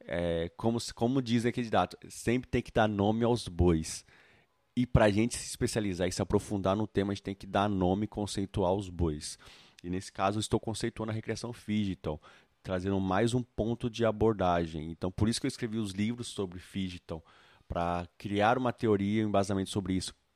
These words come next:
Espero que muita gente se aprofunde nisso e vá muito mais longe do que eu tô indo no momento, né?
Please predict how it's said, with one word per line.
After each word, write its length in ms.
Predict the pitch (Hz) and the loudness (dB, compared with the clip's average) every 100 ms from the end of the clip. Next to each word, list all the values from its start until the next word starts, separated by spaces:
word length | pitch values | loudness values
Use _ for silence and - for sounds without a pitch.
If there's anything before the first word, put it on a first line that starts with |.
| - | -12
Espero 440 | 110 - 117 131 | -12 2 4 6
que 160 | 147 151 | 4 0
muita 400 | 139 131 160 156 | 4 4 4 2
gente 220 | 120 135 | 2 0
se 80 | - | -2
aprofunde 640 | 127 131 120 123 127 123 | 0 0 -2 -2 -2 0
nisso 320 | 107 113 - | -2 -2 -4
e 40 | 120 | -2
vá 220 | 117 117 | 4 4
muito 420 | 120 117 135 - | 4 4 4 0
mais 220 | 135 131 | -2 -2
longe 220 | 107 110 110 | 0 -2 -4
do 80 | |
que 120 | 123 127 | -6 -6
eu 80 | |
tô 160 | 123 139 | -4 -4
indo 300 | 117 110 110 | -4 -4 -4
no 220 | 117 113 | 0 4
momento, 520 | 120 131 104 92 - | 4 4 2 0 -2
né? 180 | 85 85 | -4 -6